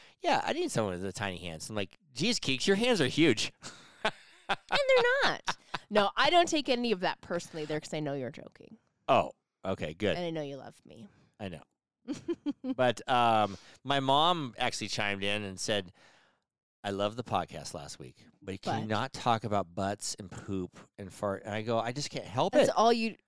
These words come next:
Speaker 2: but that's basically what happens on and off of air.
Speaker 1: Yeah. So I
Speaker 2: Right.
Speaker 1: gotta be my natural self. And,
Speaker 2: Right.
Speaker 1: and sometimes if my mom doesn't like it, that's just gonna have to be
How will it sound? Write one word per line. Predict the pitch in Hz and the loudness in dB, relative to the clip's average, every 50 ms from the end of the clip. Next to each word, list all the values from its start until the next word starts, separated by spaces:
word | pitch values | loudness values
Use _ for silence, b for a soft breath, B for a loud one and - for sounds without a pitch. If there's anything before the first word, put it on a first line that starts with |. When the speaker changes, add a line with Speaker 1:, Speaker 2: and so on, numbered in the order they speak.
| - - | -18 -4
Speaker 2:
but | 202 214 208 | -4 -2 2
that's | 214 208 208 - - | 2 0 0 -2 -2
basically | - 220 214 226 - 247 233 - 196 175 | 0 2 2 2 0 -4 -4 -2 -2 0
what | 165 160 - | 0 -2 -4
happens | - - 208 190 - 151 123 123 131 143 - - | -2 -2 -2 -2 -2 -2 -6 -6 -8 -12 -12 -4
on | - 170 170 165 165 | -2 0 0 0 -2
and | 156 151 151 | -2 -4 -4
off | 143 143 - | -6 -6 -8
of | 143 139 - | -12 -12 -12
air. | 123 104 71 - 185 - _ _ _ _ _ _ _ _ _ _ _ _ _ _ _ _ | -12 -12 -12 -14 -18 -20 _ _ _ _ _ _ _ _ _ _ _ _ _ _ _ _
Speaker 1:
Yeah. | - 170 160 - _ _ _ _ _ - | -2 -2 -2 -2 _ _ _ _ _ -10
So | 131 - 175 | -2 2 2
I | 165 | 4
Speaker 2:
Right. | 160 | 4
Speaker 1:
gotta | 170 170 156 | 4 2 4
be | 143 147 | 4 4
my | 135 131 120 | 4 4 2
natural | 120 113 110 - - 101 | 2 0 0 0 0 -2
self. | - - 117 98 87 - | 0 2 2 2 2 2
And, | 165 180 | 2 0
Speaker 2:
Right. | 165 156 127 | 0 0 0
Speaker 1:
and | 135 123 | -4 -4
sometimes | 127 127 120 - 151 156 175 160 160 165 160 147 | -6 -4 -2 -4 -2 0 0 0 0 0 -2 -2
if | 139 | 0
my | 131 120 | 0 2
mom | 107 107 113 131 143 | 2 2 0 0 -2
doesn't | 151 156 156 135 | -4 -6 -4 -2
like | 110 98 98 | -2 -2 -2
it, | 127 123 | -2 -4
that's | 113 110 - | -4 -4 -4
just | 117 110 - - | -6 -6 -6 -6
gonna | 110 104 | -6 -4
have | 107 107 | -4 -6
to | 110 113 | -6 -4
be | 110 110 113 110 110 107 104 | -4 -4 -2 -4 -4 -6 -8